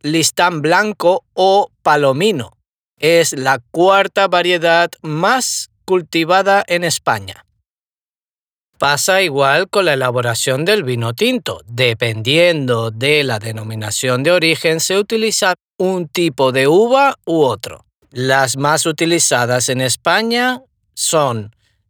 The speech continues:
Tempranillo, Garnacha, Monastrell, Listán Negro, Pinot Noir,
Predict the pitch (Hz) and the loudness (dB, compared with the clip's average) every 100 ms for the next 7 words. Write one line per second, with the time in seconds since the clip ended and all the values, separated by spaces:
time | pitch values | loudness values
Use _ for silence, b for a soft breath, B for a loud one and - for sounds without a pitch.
0 | _ - 139 131 147 151 147 143 143 139 | _ 0 0 2 0 2 0 0 0 0
1 | 131 139 139 139 - _ 131 151 156 151 | 0 4 4 2 -2 _ -4 0 0 0
2 | 147 143 139 127 - 147 139 135 135 _ | 0 0 0 -2 -2 0 2 0 -4 _
3 | 135 139 147 160 160 - - 143 139 139 | -8 -2 0 2 0 -2 -2 0 2 0
4 | 139 135 _ _ - 131 139 - - 151 | -2 -6 _ _ -10 -4 -2 -2 0 0
5 | 165 160 151 143 139 139 139 139 _ _ | 0 -2 0 0 2 2 2 0 _ _
6 | - 139 135 160 170 160 151 147 143 143 | -8 -4 0 0 0 -2 -2 0 2 0
7 | 139 | -2